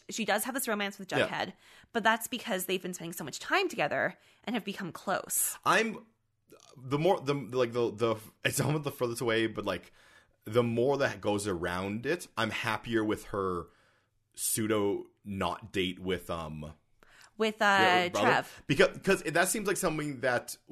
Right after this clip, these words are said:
Speaker 2: just happened. Like, like,
Speaker 1: Yeah.
Speaker 2: may-, like, maybe, 'cause, like, 'cause she was even, like, you know, kind of, like, you know, giddy about it. 'Cause, like, she was still going on
Speaker 1: Going
Speaker 2: real-,
Speaker 1: on a date.
Speaker 2: really a date.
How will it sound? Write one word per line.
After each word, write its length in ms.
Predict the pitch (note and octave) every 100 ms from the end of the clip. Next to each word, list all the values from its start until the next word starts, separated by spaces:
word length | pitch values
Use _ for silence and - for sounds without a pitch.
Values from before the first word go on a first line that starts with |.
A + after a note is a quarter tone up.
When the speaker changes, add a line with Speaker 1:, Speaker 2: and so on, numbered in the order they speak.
| G2
Speaker 2:
just 200 | F#2 A2
happened. 360 | B2 A#2+ F#2+ F2+
Like, 160 | F2+
like, 180 | A2 G2+
Speaker 1:
Yeah. 220 | G#2 F#4 G#3 -
Speaker 2:
may-, 220 | B2 C3
like, 200 | A#2 F#2
maybe, 440 | G#2 B2 B2+ A#2+
'cause, 340 | - B2 E3+ D3
like, 160 | D3 - D3
'cause 140 | F#3 F#3
she 80 |
was 120 | A3+ G3
even, 240 | F3 D3+
like, 160 | C3 A#2
you 80 |
know, 80 | G#2+
kind 320 | G2 G2+ G#2
of, 80 | G#2
like, 300 | G2 F2+ - _ _ _
you 80 | -
know, 260 | F2+ E2 D#2+ _ _ F#2+
giddy 180 | G#2+
about 200 | G#2 A2
it. 80 | A2+
'Cause, 160 | F#3 F3+
like, 140 | F3
she 120 | -
was 120 | G#3 G3+
still 160 | G#3+
going 340 | - C3 A#2+ A#2
on 380 | G2 G2+ F#2+ - -
Speaker 1:
Going 220 | A3 D#4+ F4
Speaker 2:
real-, 100 | -
Speaker 1:
on 100 | D#4+
a 80 |
date. 180 | B2+ -
Speaker 2:
really 280 | - F#3 D#3+
a 60 | A#2+
date. 420 | G#2+ G2+ E2+